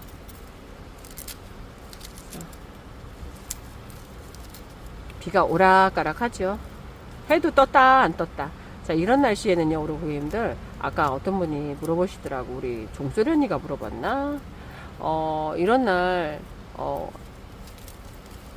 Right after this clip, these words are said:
다육이를 덮어야 될까요? 말아야 될까요? 비를 맞았는지 이제 물어보시더라고요.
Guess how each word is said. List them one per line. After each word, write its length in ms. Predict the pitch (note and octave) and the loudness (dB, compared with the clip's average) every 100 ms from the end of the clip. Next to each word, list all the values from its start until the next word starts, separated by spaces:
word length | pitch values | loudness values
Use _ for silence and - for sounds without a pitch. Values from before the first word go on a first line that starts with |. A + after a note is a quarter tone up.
| - - - - - - - | -16 -16 -16 -16 -16 -16 -4
다육이를 520 | D#3+ F#3+ F#3+ E3+ E3 | 4 4 6 2 2
덮어야 340 | D#3 E3+ A#3+ A#3 | 0 2 4 4
될까요? 540 | G#3 F#3 F#3 E3 D3+ | 2 4 4 4 4
말아야 280 | D#3 C#3 F#3 | 2 4 4
될까요? 300 | F3 - D3+ | 2 0 -4
비를 220 | - F#3 | 0 4
맞았는지 500 | F#3+ D#3+ D3 D3 C#3 | 4 4 0 -4 -6
이제 140 | C3 C#3+ | -8 -4
물어보시더라고요. 920 | D#3+ G3+ A3 - D#3 C#3 D3 C#3+ | 0 2 0 -2 -4 -4 -4 -8